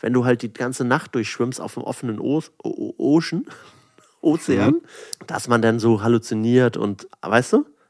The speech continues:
Speaker 1: Also das ist wirklich, das ist wirklich krass, auch so psychemäßig.
Speaker 2: Okay. Weil du nichts mehr siehst, oder?
Speaker 1: Ja, weil du halt, ja, du bist ja t-, komplett überanstrengt und, ähm, sozusagen musst dann mit dir selber auskommen.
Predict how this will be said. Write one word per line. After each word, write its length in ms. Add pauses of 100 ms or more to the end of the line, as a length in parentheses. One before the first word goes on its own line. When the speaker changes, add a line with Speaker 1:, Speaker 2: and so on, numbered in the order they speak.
Speaker 1:
Also 200
das 160
ist 180
wirklich, 440
das 180
ist 80
wirklich 300
krass, 400
auch 160
so 240
psychemäßig. 840
Speaker 2:
Okay. 400 (640)
Weil 140
du 60
nichts 200
mehr 120
siehst, 300
oder? 320 (340)
Speaker 1:
Ja, 280
weil 100
du 260
halt, 320 (920)
ja, 100
du 80
bist 140
ja 60
t-, 200 (120)
komplett 460
überanstrengt 960
und, 340
ähm, 420 (1400)
sozusagen 500
musst 180
dann 140
mit 160
dir 80
selber 300
auskommen. 480